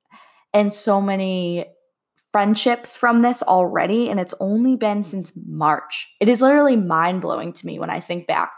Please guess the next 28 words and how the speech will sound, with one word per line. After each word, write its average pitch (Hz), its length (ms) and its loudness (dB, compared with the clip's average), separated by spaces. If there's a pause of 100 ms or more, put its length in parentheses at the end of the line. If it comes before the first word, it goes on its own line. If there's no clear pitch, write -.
(260)
that 180 100 0
I 180 60 2
started 180 460 -2
P 202 160 -8
B 214 120 -2
L 170 160 4
and 170 140 -6
Blissful 170 320 -6
Love 165 260 -4
in 165 200 -10
March. - 420 -12
I'm 196 100 -6
like, 180 220 -2 (1040)
holy 247 220 -2
<laughs> - 120 -8
shit. 202 360 -4 (800)
I 226 200 4
have 269 180 4
made 202 520 -2 (320)
so 190 360 -2
many 247 220 -2
friendships 196 720 -4
from 160 240 -6
this. 160 360 -10 (360)
I've 202 180 0
made 208 300 -2
so 196 280 0
many 208 680 -2